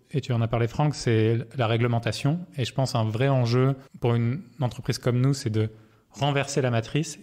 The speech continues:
et de plus voir la réglementation comme un bloqueur de l'innovation, mais comme une opportunité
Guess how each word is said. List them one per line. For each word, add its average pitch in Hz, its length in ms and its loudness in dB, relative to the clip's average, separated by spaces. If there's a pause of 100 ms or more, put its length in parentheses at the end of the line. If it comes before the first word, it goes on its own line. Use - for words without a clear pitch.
et 135 80 0
de 120 160 2
plus 117 240 0
voir 143 260 4
la 110 440 2
réglementation 123 720 0
comme 117 160 0
un 107 80 0
bloqueur 123 420 0
de 127 80 2
l'innovation, 120 540 2
mais 143 120 2
comme 113 160 0
une 120 120 2
opportunité 123 800 -2